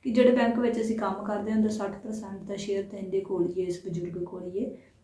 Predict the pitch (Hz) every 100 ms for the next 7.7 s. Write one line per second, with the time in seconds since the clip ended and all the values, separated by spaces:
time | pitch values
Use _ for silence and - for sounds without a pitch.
0 | _ 226 233 240 220 220 240 214 180 202
1 | 269 247 202 185 190 196 214 233 226 220
2 | 220 226 226 214 208 214 220 233 - 220
3 | 202 233 214 208 190 202 226 240 208 190
4 | 196 202 214 220 233 233 233 233 196 190
5 | 185 185 202 202 190 170 - - - _
6 | - 220 240 240 240 240 240 233 - -
7 | 208 196 185 180 175 226 302